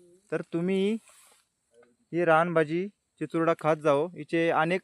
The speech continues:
फायदे आहेत आणि आयुर्वेदामध्ये हिचा उल्लेख केलेला आहे. वात, कफ या गोष्टीसाठी तर ती खूपच महत्त्वाची मानली जाणारी भाजी आहे. तर अजूनही तुम्ही Insta-ला फॉलो केलं नसेल, तर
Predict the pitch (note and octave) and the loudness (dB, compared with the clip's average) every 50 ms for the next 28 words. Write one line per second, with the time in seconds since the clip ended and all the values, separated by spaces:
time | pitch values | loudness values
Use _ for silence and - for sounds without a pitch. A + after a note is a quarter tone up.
0 | _ - F3 E3 E3 E3+ E3+ D3 C#3+ E3+ - _ _ _ _ _ _ _ _ _ | _ -2 0 0 2 4 4 4 2 0 -2 _ _ _ _ _ _ _ _ _
1 | _ _ _ - C#3 D#3+ F3+ - - C#3+ D3+ E3 F3+ F#3 F#3+ F#3+ F3+ G3 F#3+ F3+ | _ _ _ -10 -8 -8 -6 -4 0 2 4 4 4 4 2 2 2 2 2 2
2 | F3 E3 F3 F3+ G3 G3 - _ _ _ _ _ _ _ _ - D3+ D3 - - | 0 0 0 0 -2 -6 -10 _ _ _ _ _ _ _ _ -18 -18 -8 0 4
3 | F3 F3 F3 F3 F3 F3 F3 E3+ E3+ E3+ E3+ F3+ - - F3+ F3 F3+ F#3 F3+ E3 | 6 6 8 8 6 6 4 2 0 -2 -2 -4 -2 -2 -2 0 2 2 4 4
4 | D3 C#3+ E3+ G3+ - _ _ _ _ _ _ _ _ _ - B2+ C#3+ D3+ E3 F3 | 4 2 0 -4 -12 _ _ _ _ _ _ _ _ _ -4 0 2 4 4 2
5 | - _ _ - E3+ E3+ F#3 F3 _ _ _ _ _ _ _ _ _ _ _ _ | 0 _ _ 2 4 4 4 2 _ _ _ _ _ _ _ _ _ _ _ _
6 | _ _ _ _ _ _ _ _ _ D3+ D#3+ E3+ D3+ E3 E3+ D#3 - - F3+ - | _ _ _ _ _ _ _ _ _ 0 0 2 2 0 -2 -2 -2 -6 -4 0
7 | F3+ E3+ D#3+ F3 F3 - F3+ F3+ F3+ F3+ F3 - F3+ F3+ F3 - - E3 - F#3 | 0 0 0 -2 -4 -2 0 0 2 0 0 -2 -6 -8 -8 -8 -12 -6 -4 -4
8 | F#3 F3 E3+ E3 D#3+ D#3+ - E3 D#3+ - D#3+ D#3+ D#3 D#3 D#3 D#3 D#3+ E3+ E3 D#3 | -4 -2 -2 -2 -2 0 -2 -2 -4 -4 -4 -4 -2 -2 -2 -2 -2 0 0 0
9 | D#3 D#3+ D#3 D3 D3+ D3 D3 D#3 D#3+ C#3 C3+ D3 F3 _ _ _ _ _ _ _ | 0 -2 0 2 2 2 2 2 0 0 0 -2 -6 _ _ _ _ _ _ _
10 | _ _ _ _ _ _ _ _ D#3 D#3 D#3+ D#3+ E3 E3+ F#3+ G3 F#3+ G3 F#3+ G3 | _ _ _ _ _ _ _ _ -2 2 2 2 2 0 -2 -4 -4 -4 -4 -4
11 | F#3+ F#3 E3 - - F#3 F3+ F#3 - F3 E3 F3 F#3 F3 F#3+ F#3+ F#3+ F#3 F#3 - | -4 -4 -4 -4 0 0 0 0 0 0 0 0 0 0 0 0 0 -2 -2 -4
12 | F3+ D#3 D#3 | -4 -4 -4